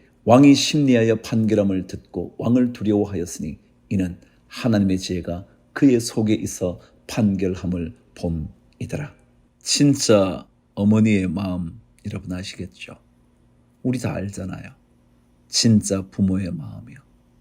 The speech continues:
그 부모의 마음보다 더 부모의 마음을 가지신 분이 하나님 아버지시거든요. 그분은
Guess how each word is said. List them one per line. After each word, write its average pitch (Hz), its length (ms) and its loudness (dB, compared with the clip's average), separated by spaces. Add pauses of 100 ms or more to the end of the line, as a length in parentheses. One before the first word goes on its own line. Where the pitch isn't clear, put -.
(260)
그 170 240 4
부모의 131 340 6
마음보다 98 760 0 (840)
더 123 540 4
부모의 117 420 4
마음을 92 400 -2
가지신 82 460 -10
분이 76 260 -12 (300)
하나님 90 560 -8 (100)
아버지시거든요. - 800 -14 (420)
그분은 90 480 -2